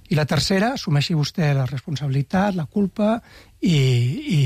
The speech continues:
si cal, s'immola.» Llavors, eh, jo crec que el meu, la meva feina és defensar a l'organització a la que jo represento. Jo sóc, eh, en aquell moment, cap del cos de Mossos d'Esquadra, I és un moment crític per la meva organització. És un moment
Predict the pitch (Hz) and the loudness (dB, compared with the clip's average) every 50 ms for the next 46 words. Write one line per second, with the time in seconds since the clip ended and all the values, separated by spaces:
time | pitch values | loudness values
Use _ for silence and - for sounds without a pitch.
0 | 123 120 113 - 175 - 165 139 - - 131 120 117 147 - 131 - _ _ - | 2 2 0 -2 -4 -4 -6 -6 -4 -4 -2 -2 -4 -4 -8 -12 -14 _ _ -20
1 | - - - - - - - - - - - - 180 147 147 147 147 147 143 127 | -20 -20 -20 -20 -20 -20 -20 -20 -20 -10 -4 0 2 2 2 2 2 0 -2 -4
2 | - - 381 339 233 196 175 175 175 202 226 - 233 220 - 254 196 185 175 170 | -6 -8 -8 -8 -6 -6 -4 -2 -2 -2 -2 0 -2 -2 0 0 0 2 2 2
3 | 160 160 156 151 151 156 165 208 214 180 - 233 208 214 240 247 214 170 147 - | 2 2 0 0 0 0 0 0 0 -2 -2 -2 0 0 2 2 2 0 0 0
4 | 160 131 - - 170 160 165 180 202 - - - _ - - _ _ - 175 147 | 0 0 0 0 0 0 0 0 -2 -4 -10 -20 _ -20 -20 _ _ -2 0 0
5 | 139 131 131 135 135 127 127 127 - - 160 143 151 147 - 151 139 139 131 147 | 2 2 2 2 2 2 0 -2 0 0 0 2 0 0 0 0 2 2 2 0
6 | 127 - 147 131 127 131 131 - - - - - - - - - - - - - | -2 -2 -4 -4 -2 -4 -4 -6 -10 -20 -20 -20 -20 -20 -20 -18 -16 -16 -16 -16
7 | - - - - 185 143 - 170 143 165 156 151 147 143 151 - 185 151 147 - | -18 -10 -4 -2 -2 0 0 0 0 0 2 2 2 0 0 0 -2 -2 -2 0
8 | 170 151 151 151 147 143 131 - 175 151 139 143 135 - 160 143 135 147 143 139 | 0 2 2 2 2 2 0 0 -2 -2 0 -2 -2 0 -2 -2 0 0 0 0
9 | 127 165 143 127 135 123 - - 185 190 214 247 277 320 - - - - - - | -2 -2 -2 -2 -2 -2 -2 -2 0 0 0 0 -2 -4 -8 -14 -20 -20 -20 -20
10 | - - - - - - - 311 196 165 156 151 147 147 143 143 139 143 - 254 | -20 -20 -20 -20 -18 -8 -4 0 0 2 2 2 2 2 2 2 0 0 -2 -4
11 | 254 - - 254 233 175 143 139 139 123 - 160 160 151 - 147 - - 165 139 | -4 -2 0 2 2 2 2 2 0 0 -2 -2 -4 -2 -4 -6 -8 -6 -6 -4
12 | 156 147 147 147 143 131 131 139 135 135 123 135 135 - - 196 190 - - - | -2 0 0 0 0 0 0 0 0 0 0 -2 -4 -4 -4 -4 -4 -6 -10 -20
13 | - - - - - - - - - - - - 165 147 147 147 147 151 151 147 | -20 -20 -18 -12 -10 -10 -10 -10 -12 -12 -6 -2 0 2 2 2 2 2 2 2
14 | 147 | 2